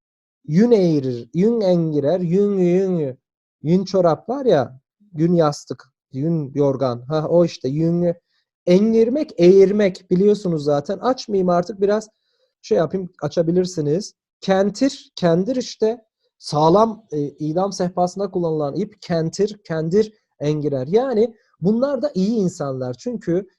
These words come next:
canlıları öldürmüyorlar, güzel işler kırıyorlar. Bez örüyorlar, değil mi? Böz bert etmek. Bak böz, e, ilk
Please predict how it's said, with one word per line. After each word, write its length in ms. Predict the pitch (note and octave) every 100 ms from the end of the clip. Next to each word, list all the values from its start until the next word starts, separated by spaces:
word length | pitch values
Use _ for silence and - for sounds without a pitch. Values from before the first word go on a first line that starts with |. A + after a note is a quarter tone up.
| _
canlıları 480 | B2 E3 F3 E3+ D#3
öldürmüyorlar, 800 | C#3+ D#3 D3+ G3+ A3 G#3+ A3 A#3 - _ C#3
güzel 340 | D3 D#3 A#3
işler 480 | F#3+ - D#3 C3+ B2
kırıyorlar. 480 | A#2+ A#2+ A2+ A#2 - _ _ -
Bez 420 | D#3+ G#3+ A3+ -
örüyorlar, 680 | G#3 F#3 E3+ D3+ C#3+ E3+ - F3
değil 120 | A3+
mi? 120 | D#3
Böz 280 | F#3+ A#3 F#3
bert 280 | G3 F3 D#3+
etmek. 480 | C#3+ C#3 A#2+ - _ _ -
Bak 240 | C#3+ C#3+ D#3
böz, 440 | F#3 G3+ F3+ - _ _ _ D3+
e, 160 | D#3
ilk 280 | F3+ G#3